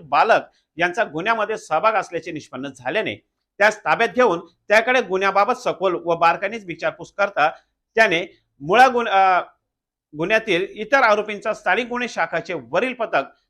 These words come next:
शोध घेत असताना तांत्रिक विश्लेषणाच्या आधारे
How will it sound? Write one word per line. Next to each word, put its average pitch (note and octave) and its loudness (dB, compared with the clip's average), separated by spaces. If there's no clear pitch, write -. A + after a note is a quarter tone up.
शोध A#3+ 0
घेत G#3 -2
असताना D#3+ -2
तांत्रिक F#3 -2
विश्लेषणाच्या G#3 -10
आधारे E3 0